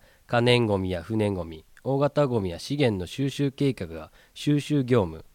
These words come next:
ゴミの減量、資源化の啓発事業、不法投棄防止対策などが主な業務です。私の担当業務は、その中で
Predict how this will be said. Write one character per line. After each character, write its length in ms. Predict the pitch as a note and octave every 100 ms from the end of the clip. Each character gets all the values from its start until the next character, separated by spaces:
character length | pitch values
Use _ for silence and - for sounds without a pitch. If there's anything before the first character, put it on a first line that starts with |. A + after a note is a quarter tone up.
| _ _ _ -
ゴ 120 | A#2+
ミ 140 | B2
の 140 | A#2+ G#2+
減 280 | A2 A2
量、 240 | G2+ F#2+ G2
資 180 | - A2
源 200 | C3 C3
化 120 | C#3
の 200 | C3 B2+ -
啓 180 | - B2+
発 300 | B2 B2 A#2+
事 160 | G#2 A2
業、 260 | F2+ D2+ - _ _ _
不 160 | B2
法 180 | A#2 C#3+
投 220 | - D3
棄 180 | A2 G2
防 200 | F2+ C3+
止 120 | -
対 220 | - C#3+
策 240 | C3+ A2+ G#2
な 140 | G2+
ど 100 | F#2
が 220 | G#2+ C3+
主 200 | B2+ A2+
な 140 | G#2 B2+
業 160 | G2
務 140 | F2 D#2
で 120 | D2+
す。 180 | - - _ _ - _
私 380 | - A#2+ C#3 C#3+
の 80 | C#3+
担 240 | - C3
当 180 | - C#3+
業 200 | C3+ B2+
務 120 | A2
は、 180 | B2 B2+
そ 160 | - C#3+
の 160 | C#3+ C#3
中 260 | C3 G#2
で 180 | A2+ B2+